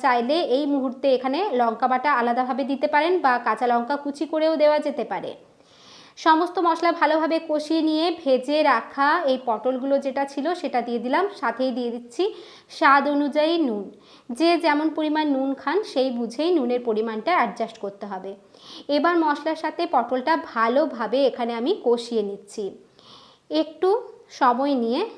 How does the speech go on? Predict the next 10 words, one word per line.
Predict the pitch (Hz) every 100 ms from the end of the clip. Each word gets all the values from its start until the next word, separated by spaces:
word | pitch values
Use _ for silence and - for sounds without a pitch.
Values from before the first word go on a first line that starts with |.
| -
হালকা | 240 233 240 311
আঁচে | 302 302
রেখে | 254 240 240 370
মশলাটার | 269 220 247 240 262 262
সাথে | 240 294 330
পটলটা | 247 233 226 240
কষিয়ে | - 233 269 311
নেবার | 294 285 285
পর | 320 349 370
অল্প | 247 240